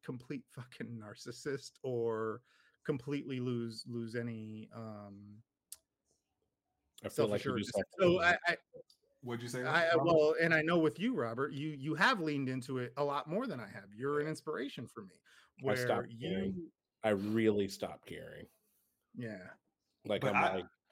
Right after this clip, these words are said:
Speaker 3: Okay, I'm sorry.
Speaker 2: Well, I was gonna say, like, I just was like,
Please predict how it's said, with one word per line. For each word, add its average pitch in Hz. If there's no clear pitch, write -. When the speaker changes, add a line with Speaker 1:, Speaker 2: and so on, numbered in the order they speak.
Speaker 3:
Okay, 92
I'm 80
sorry. -
Speaker 2:
Well, 117
I 101
was 113
gonna 104
say, 104
like, 98
I 104
just 98
was 92
like, 90